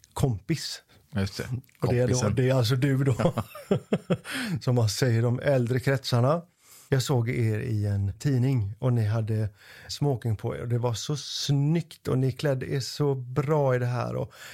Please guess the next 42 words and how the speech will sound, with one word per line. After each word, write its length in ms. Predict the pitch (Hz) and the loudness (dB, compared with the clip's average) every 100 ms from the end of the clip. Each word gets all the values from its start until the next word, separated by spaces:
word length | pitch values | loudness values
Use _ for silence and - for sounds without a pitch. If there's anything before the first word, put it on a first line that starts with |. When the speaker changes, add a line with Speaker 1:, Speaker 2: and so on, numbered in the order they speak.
| - | -2
Speaker 1:
jag 120 | 139 - | -2 0
älskar 580 | 170 127 104 - 143 131 | 0 0 -4 -2 0 0
och 80 | |
bla, 280 | 120 151 151 | 2 2 2
bla, 200 | 131 123 | 2 2
bla." 140 | 117 113 | 2 0
Det 60 | |
var 100 | 120 | 2
en 200 | 123 117 | 2 2
lång 320 | 143 151 135 | 4 4 4
utläggning 540 | 123 113 117 113 110 117 | 2 0 -2 -2 -2 -4
om 140 | 120 | -4
det 60 | 110 | -4
här. 240 | 113 - - _ - - - - _ - _ | -4 -6 -10 _ -20 -20 -20 -20 _ -20 _
Och 180 | - 160 | -2 2
jag 180 | 147 131 | 2 2
står 200 | 143 131 | 0 2
där 160 | 127 120 | 2 2
och, 220 | 120 113 113 107 107 131 | 2 0 -2 -4 -6 0
vet, 220 | 127 117 | 0 2
med 120 | 117 | 0
sopor 320 | 143 127 123 | 0 -2 0
i 60 | 123 | 2
andra 260 | 123 120 | 4 2
handen 360 | 123 123 113 110 | 2 2 2 2
och 100 | 113 | 2
på 80 | 127 | 2
väg 240 | 120 117 | 2 2
ner 200 | 123 113 | 2 2
och 220 | 113 113 101 | 0 -2 -4
säger 420 | - - 123 107 | -8 0 0 2
så 80 | 120 | 2
här: 260 | 107 110 101 _ _ - _ - - | 0 -2 -8 _ _ -20 _ -18 -4
"Men 360 | 120 113 110 - | 0 2 0 -2
tack, 280 | 135 127 | 0 0
vad 120 | 123 117 | 0 2
gullig 260 | 120 110 | 2 2
du 160 | 117 110 | 0 0
är, 60 | |
tack 180 | 104 117 | -2 -4
så 100 | - | -4
jättemycket." 560 | 117 - 107 - 127 | -4 -4 -6 -4 -6